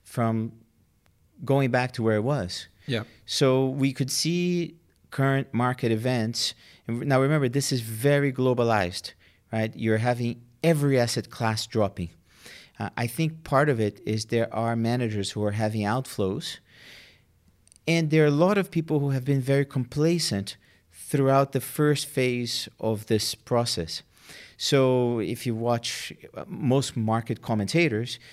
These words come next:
Speaker 1: i-, i-, in the, especially in the last couple of years, so m-, maybe last year, um, you'd be amazed at how often you'd hear, "Well, yeah, the market went down one percent. It's a great buying opportunity."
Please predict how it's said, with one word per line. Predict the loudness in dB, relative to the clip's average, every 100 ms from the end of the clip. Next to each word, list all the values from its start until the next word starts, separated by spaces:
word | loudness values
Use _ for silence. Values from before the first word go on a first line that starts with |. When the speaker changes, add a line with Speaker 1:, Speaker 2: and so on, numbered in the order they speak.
| -20 -20 -10
Speaker 1:
i-, | -10 -8
i-, | -8
in | -2 0
the, | 0 0
especially | 0 0 0 -2
in | 0
the |
last | 0 -2 -8
couple | -4 -2 -2
of | -2
years, | -2 -2 -4
so | -8 -6
m-, | -6 -4
maybe | -4 -2 -4 -4
last | -4 -2 0
year, | 0 -2 -6 -16 -20 -20 -6
um, | -4 -2 -4 -10 _ _
you'd | 0 2
be | 2
amazed | 0 2 2 2 0 -4 -6
at | -6 -6
how | -6 -6 -6 -2
often | -2 -2 -2 -2
you'd | -2 -2
hear, | 0 0 0
"Well, | 0 0 0
yeah, | 0 -2
the | -2
market | -2 -2 -2
went | -2 0
down | 0 0
one | -2 -2
percent. | -2 0 0
It's | 0 0
a |
great | 2 2 4
buying | 2 2
opportunity." | 0 -2 0 0 0 -4